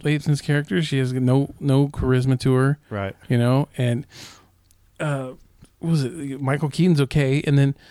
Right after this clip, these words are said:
Speaker 1: but then there's other, there's wasted opportunities with, with other characters, such as, uh, with the ghost character from Taylor Kitsch.
Speaker 2: Right.
Speaker 1: There could have been, there was, the, you could have had almost a whole movie,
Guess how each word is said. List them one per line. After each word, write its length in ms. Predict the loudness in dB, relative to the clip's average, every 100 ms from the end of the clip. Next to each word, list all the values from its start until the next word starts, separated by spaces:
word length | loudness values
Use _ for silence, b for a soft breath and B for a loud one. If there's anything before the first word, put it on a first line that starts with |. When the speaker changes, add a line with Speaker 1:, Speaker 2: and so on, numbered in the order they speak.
| B
Speaker 1:
but 140 | -6 0
then 140 | 2
there's 140 | 2 2
other, 340 | 0 0 -2
there's 400 | -6 0 0 -2 -8
wasted 380 | -2 0 0 0
opportunities 560 | 0 0 2 2 2 2
with, 320 | 2 0 -6 B B B -6
with 140 | 0
other 160 | 0 0
characters, 500 | 0 -2 -2 -6 -4
such 240 | -6 -2
as, 220 | -2 0
uh, 220 | 0 2 0
with 180 | -2 -2
the 60 |
ghost 260 | -2 0 0
character 520 | 0 -2 0 -2 -2 b b b b
from 160 | -6 0
Taylor 260 | 2 0
Kitsch. 300 | 0 -2 -2 -6
Speaker 2:
Right. 200 | -4 -2
Speaker 1:
There 100 | 0
could 120 | 2
have 60 | 2
been, 160 | 0 0
there 120 | 0
was, 160 | 0 -2 -12 -20 -16 -14 -4
the, 140 | -4 -2
you 160 | -2 0
could 100 | 2
have 100 | 2
had 80 | 2
almost 240 | 2 0
a 40 | 0
whole 200 | 2 4
movie, 520 | 4 2 0 -2